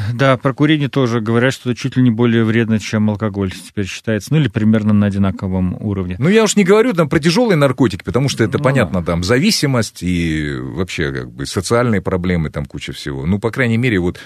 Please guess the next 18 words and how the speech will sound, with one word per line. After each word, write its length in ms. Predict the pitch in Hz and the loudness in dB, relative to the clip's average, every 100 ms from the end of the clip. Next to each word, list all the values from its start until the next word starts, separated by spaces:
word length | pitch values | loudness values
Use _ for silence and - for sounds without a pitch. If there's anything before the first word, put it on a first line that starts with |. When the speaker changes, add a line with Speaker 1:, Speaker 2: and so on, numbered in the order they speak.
| - | -8
Speaker 2:
разрешенные 640 | - 104 120 - 135 110 92 | -4 0 0 2 2 2 0
такие 300 | 92 107 104 | -2 -2 -2
вещи, 240 | 117 82 | -2 -4
как 180 | 73 71 | -10 -8
алкоголь 360 | 73 78 87 95 | -6 -4 -4 -4
и 40 | |
курение, 340 | 69 82 104 107 | -4 -2 2 2
это 100 | 98 | 2
Speaker 1:
Мгм. 60 | 101 | 0
Speaker 2:
точно 240 | 101 - 67 | -2 -6 -10
надо 120 | 113 | -12
прекратить. 280 | - _ _ _ - - - | -18 _ _ _ -20 -20 -4
Потом 320 | - 107 208 | -4 2 4
бы 80 | 160 | 6
я 140 | 147 156 | 6 4
бы 100 | 143 | 2
поставил 540 | 135 - 165 156 135 | 0 2 4 4 4
бы, 180 | 123 | 2